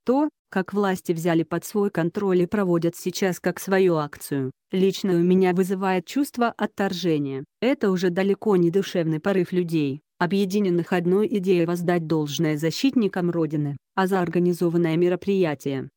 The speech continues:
зашоренное чиновничьими установками. Власти испугались, что эта инициатива примет как раз просоветский характер и поспешили перехватить инициативу, направив ее в некое поминальное русло. А такими помпезными шествиями,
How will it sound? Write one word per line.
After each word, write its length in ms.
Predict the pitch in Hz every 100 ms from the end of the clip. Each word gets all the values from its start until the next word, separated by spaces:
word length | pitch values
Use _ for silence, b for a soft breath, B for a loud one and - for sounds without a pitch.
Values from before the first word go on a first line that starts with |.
| _
зашоренное 580 | 185 185 185 180 175 165
чиновничьими 800 | - 214 190 185 185 - 180 196
установками. 880 | 185 - 214 170 139 - 147 143 135 - _ _ _ _ _
Власти 520 | 190 208 202 - 180
испугались, 800 | 165 - 175 170 151 135 139 - - _
что 300 | - - 208
эта 200 | 277 254
инициатива 640 | 220 202 - 196 190 190 170
примет 400 | - 190 170 -
как 240 | 190 175
раз 180 | 180 233
просоветский 680 | 196 185 190 180 180 - 165
характер 480 | - 160 - 226 170
и 160 | -
поспешили 580 | 180 170 - 170 196 170
перехватить 640 | 165 165 - 190 - 165 -
инициативу, 880 | 175 165 - 160 - 262 214 151 - _
направив 560 | 185 190 226 214 180 -
ее 260 | 190 180 160
в 60 |
некое 340 | 175 170 170 160
поминальное 640 | 160 170 202 254 247 220
русло. 420 | 185 180 151 143 139 _ _ _ _ _ _
А 100 | 170
такими 400 | 170 - 175 175
помпезными 680 | 170 160 165 254 240 202 170
шествиями, 720 | - 240 247 - 175 156 147